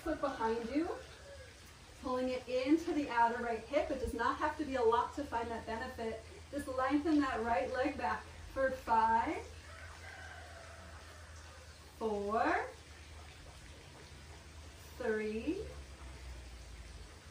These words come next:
two, make sure you're breathing, and one. Let's release the pull, and instead we'll kick the leg back, lift the chest a little taller for five, four,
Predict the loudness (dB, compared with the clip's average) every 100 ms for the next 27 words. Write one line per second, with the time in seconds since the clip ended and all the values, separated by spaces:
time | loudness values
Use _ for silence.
0 | -10 -8 -4 2 6 6 4 -2 0 2
1 | 4 2 2 0 -2 -6 -14 -18 -18 -20
2 | -18 -10 0 4 4 6 6 6 6 4
3 | 2 2 0 2 4 4 2 -2 -4 -4
4 | -2 4 4 4 2 -2 0 0 0 0
5 | -2 -2 0 0 2 0 4 4 4 2
6 | -4 -4 -6 -4 -6 -2 -2 0 -2 0
7 | 2 2 -2 -6 -10 -16 -6 2 2 4
8 | 0 0 0 -2 -6 -12 -14 -16 -16 -16
9 | -16 -14 -14 -16 -16 -16 -16 -16 -18 -16
10 | -16 -16 -14 -14 0 4 6 6 4